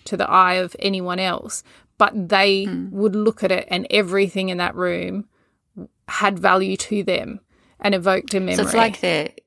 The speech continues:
Speaker 2: yeah, like their memorabilia box kind of threw up in the room and it's just all over it and everywhere.
Speaker 1: Yeah.
Speaker 2: Um, yeah, okay.
Speaker 1: Yeah, and I think the other thing I really notice,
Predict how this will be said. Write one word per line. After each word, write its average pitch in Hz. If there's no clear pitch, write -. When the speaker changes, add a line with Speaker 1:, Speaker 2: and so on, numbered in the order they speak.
Speaker 2:
yeah, 156
like 165
their 170
memorabilia 151
box -
kind -
of 135
threw -
up 147
in 156
the 143
room 143
and 156
it's -
just -
all 170
over 156
it 143
and 160
everywhere. 151
Speaker 1:
Yeah. 214
Speaker 2:
Um, 156
yeah, 220
okay. 269
Speaker 1:
Yeah, 247
and -
I 320
think 381
the -
other 269
thing 254
I 233
really 226
notice, 196